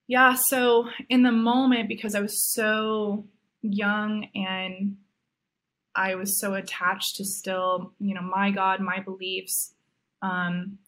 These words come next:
fresh out of living at home, you know, with my parents, um, that it, it really struck me hard then. But now looking back at it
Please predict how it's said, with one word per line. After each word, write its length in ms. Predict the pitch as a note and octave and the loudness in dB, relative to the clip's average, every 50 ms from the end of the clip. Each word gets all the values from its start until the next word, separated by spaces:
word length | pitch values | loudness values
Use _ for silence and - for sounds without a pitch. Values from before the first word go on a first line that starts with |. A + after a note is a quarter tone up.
| _ - - - | _ -20 -8 -2
fresh 280 | - G3 F#3+ G3 - G#3 | 0 0 2 2 0 0
out 160 | G3 F#3+ F#3+ | 0 0 -2
of 140 | F#3+ F#3+ G3 | -4 -4 -4
living 460 | G3 F#3+ F#3 F#3+ F#3+ F#3 F#3 F#3 F3+ - - | -6 -4 -4 -6 -6 -8 -10 -16 -10 -6 -4
at 160 | F3+ F3+ - | -4 -4 -4
home, 640 | - - G3+ G3 F#3+ F#3+ F#3+ F#3+ G3 G3+ G3+ - - _ _ _ _ _ _ _ _ _ | -6 -4 -2 -2 -2 -2 -2 -2 -2 -2 -4 -6 -12 _ _ _ _ _ _ _ _ _
you 80 | - G3 | -4 -4
know, 80 | F#3 F3 | -4 -4
with 80 | F3 | -4
my 180 | F3 F3 F3 F3 - | -6 -8 -8 -8 -8
parents, 680 | - G#3 G3+ G3 F#3+ F#3+ F#3+ F3+ - - - - - - _ _ _ _ _ _ _ _ _ _ _ E3+ | -4 0 0 2 0 0 -2 -6 -12 -16 -18 -20 -20 -20 _ _ _ _ _ _ _ _ _ _ _ -10
um, 600 | F3+ F3+ F3 F3 F3 E3+ E3+ E3+ F3+ G3 G3+ - _ _ _ _ _ _ _ _ _ _ _ _ _ _ _ - - - _ _ _ _ _ _ _ _ - G#3+ | -8 -6 -6 -4 -4 -6 -6 -6 -6 -8 -8 -10 _ _ _ _ _ _ _ _ _ _ _ _ _ _ _ -12 -12 -12 _ _ _ _ _ _ _ _ -10 -2
that 260 | G#3 G3+ G3 G3 - | 0 2 2 2 2
it, 220 | G3+ F#3+ F#3+ - - | -2 -6 -8 -8 -8
it 160 | - G3+ G3 F#3+ | -8 -6 -4 -2
really 220 | G3 G3 G3 F#3+ | 0 0 0 -2
struck 460 | F#3+ - - - - F#3+ G3 G3 - | -2 -4 -6 -4 -4 -4 -6 -6 -8
me 180 | G3+ F#3 F#3 G3 G3 | -12 -10 -10 -10 -10
hard 560 | G3 - - - A3+ A3 A3 G#3+ G3+ G#3 - - _ | -10 -8 -2 -2 0 0 0 -2 -4 -6 -8 -12 _
then. 760 | F#3+ F3 F3 F3 G#3+ G#3+ G#3 G3+ F#3+ F3+ F3+ F3+ F#3 - - - | -10 -10 -8 -4 -2 0 0 0 0 -2 -4 -8 -10 -12 -14 -12
But 120 | - F#3 G3+ | -6 -2 0
now 260 | G3 F#3+ G3 G#3 G#3 | 0 2 2 0 -2
looking 380 | G#3 G#3 G#3 G3+ F#3+ F#3 F3+ | -4 -6 -8 -8 -10 -10 -8
back 400 | F3+ - G3+ G#3+ A#3+ B3+ B3+ B3 | -6 -2 0 0 0 0 -2 -4
at 160 | G#3+ F#3+ F3+ F3+ | -4 -4 -4 -4
it 280 | F3+ F3 F#3 - - | -4 -6 -6 -8 -12